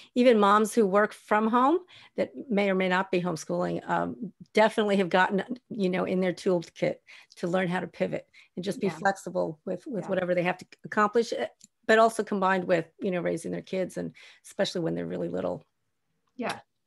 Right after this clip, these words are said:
Speaker 1: That's, uh, that's
Speaker 2: Exactly.
Speaker 1: hard. Yeah. But it's important. I mean, we talk, Tracy and I talk about it. Uh,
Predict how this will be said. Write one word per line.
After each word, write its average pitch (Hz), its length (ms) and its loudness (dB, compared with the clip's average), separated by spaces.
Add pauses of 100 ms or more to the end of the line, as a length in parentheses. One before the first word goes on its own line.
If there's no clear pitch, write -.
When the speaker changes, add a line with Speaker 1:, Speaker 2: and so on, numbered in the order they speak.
(220)
Speaker 1:
That's, - 240 -14
uh, - 180 -6 (120)
that's 185 60 -6
Speaker 2:
Exactly. 190 200 -10
Speaker 1:
hard. 190 180 -10 (260)
Yeah. 185 340 0 (260)
But 220 140 6
it's 254 180 4
important. 320 460 6
I 208 40 6
mean, 208 180 4
we 240 100 4
talk, 240 320 2 (300)
Tracy 220 300 0
and 220 60 4
I 196 40 4
talk 202 240 0
about 185 300 4
it. 180 240 2
Uh, 175 280 2